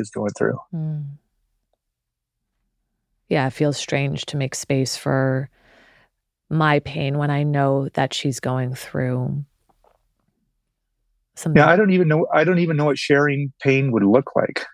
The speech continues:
Speaker 2: Mm.
Speaker 1: I don't even, I don't, I don't even understand the concept of it. And, um, I don't wanna, I don't wanna be a whiner, and I don't wanna be a complainer.
Speaker 2: Mm. <sighs>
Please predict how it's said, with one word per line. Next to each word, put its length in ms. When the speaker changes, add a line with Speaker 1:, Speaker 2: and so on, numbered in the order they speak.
Speaker 2:
Mm. 380
Speaker 1:
I 60
don't 160
even, 280
I 120
don't, 160
I 80
don't 260
even 160
understand 400
the 60
concept 580
of 160
it. 220
And, 400
um, 260
I 100
don't 120
wanna, 240
I 80
don't 100
wanna 160
be 140
a 60
whiner, 420
and 200
I 40
don't 160
wanna 160
be 100
a 60
complainer. 600
Speaker 2:
Mm. 240
<sighs> 80